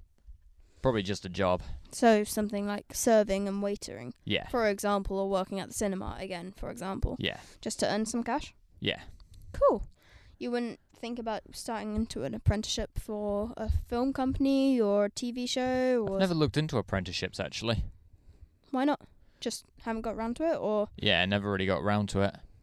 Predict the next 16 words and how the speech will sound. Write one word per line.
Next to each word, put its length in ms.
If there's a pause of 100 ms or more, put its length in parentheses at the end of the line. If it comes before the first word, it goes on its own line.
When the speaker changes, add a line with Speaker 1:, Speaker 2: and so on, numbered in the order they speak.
(260)
Speaker 2:
Would 300
that 160
be 80
something 220
that 160
you 80
would 100
be 120
interested 420
in? 140 (120)
Speaker 1:
Yeah, 180
I 40
might 180
look 160
into 280
it. 140